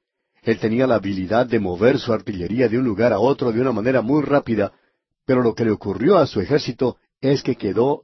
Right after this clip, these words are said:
empantanado en el lodo. En realidad fue el general Lodo,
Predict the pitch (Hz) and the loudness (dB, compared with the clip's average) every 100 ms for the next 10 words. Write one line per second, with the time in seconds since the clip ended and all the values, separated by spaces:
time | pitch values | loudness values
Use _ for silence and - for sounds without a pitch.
0 | _ 135 131 120 117 107 - 92 127 165 | _ -2 0 0 -2 -2 -4 -2 0 0
1 | 151 135 120 113 78 - _ _ _ _ | 0 0 2 0 -2 -12 _ _ _ _
2 | _ _ _ _ _ _ 131 139 135 151 | _ _ _ _ _ _ -2 0 2 0
3 | - 131 135 113 110 95 113 104 92 165 | 0 0 0 -2 -2 0 0 0 2 2
4 | 117 78 | 2 -4